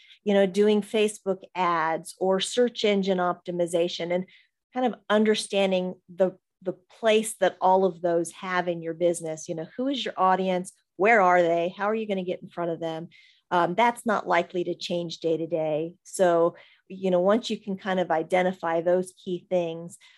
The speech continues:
putting a plan in place, using some of those marketing channels, the ones that make sense for your business, and then putting it into a system that's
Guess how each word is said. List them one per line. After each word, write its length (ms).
putting 260
a 60
plan 380
in 140
place, 640
using 380
some 460
of 220
those 400
marketing 520
channels, 580
the 80
ones 320
that 160
make 200
sense 400
for 80
your 160
business, 520
and 220
then 140
putting 360
it 100
into 320
a 60
system 580
that's 400